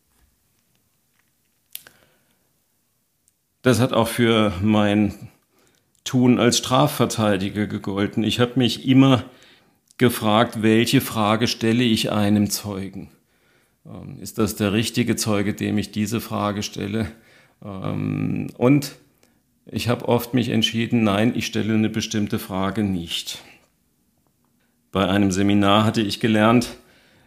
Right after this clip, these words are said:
dass man auch bei der Befragung eines Zeugen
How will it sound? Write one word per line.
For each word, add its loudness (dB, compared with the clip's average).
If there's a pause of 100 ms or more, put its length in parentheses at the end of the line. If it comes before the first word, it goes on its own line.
(180)
dass 2
man 4
auch 0
bei 0
der 2
Befragung 2
eines 0
Zeugen 0